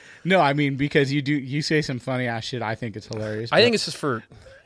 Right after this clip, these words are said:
Speaker 2: just, it keeps you going, you know, or it keeps me going. Like, anyone that runs a boat, like, a, an important part of our life,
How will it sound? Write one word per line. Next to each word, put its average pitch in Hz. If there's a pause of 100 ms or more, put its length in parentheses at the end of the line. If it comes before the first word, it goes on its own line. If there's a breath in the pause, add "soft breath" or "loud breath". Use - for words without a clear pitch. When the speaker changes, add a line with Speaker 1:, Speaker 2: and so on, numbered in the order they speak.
(100)
Speaker 2:
just, -
it 180
keeps -
you 196
going, 147
you 117
know, 123
or 139
it 139
keeps 160
me 147
going. 123 (160)
Like, 135 (520)
anyone 180
that 156
runs 143
a 135
boat, 123 (120)
like, 127 (220)
a, 135 (540)
an 139
important 131
part 131
of 120
our 117
life, 117